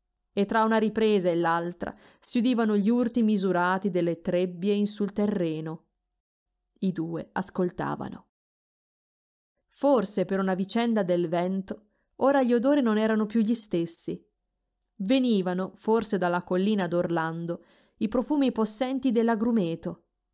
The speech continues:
forse dai giardini di Scalia, i profumi delle rose,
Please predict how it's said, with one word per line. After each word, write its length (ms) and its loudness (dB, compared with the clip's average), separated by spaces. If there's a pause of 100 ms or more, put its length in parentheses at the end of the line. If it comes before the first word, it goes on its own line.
(340)
forse 640 0
dai 200 0
giardini 400 2
di 100 2
Scalia, 640 0 (160)
i 120 -2
profumi 400 2
delle 240 4
rose, 500 0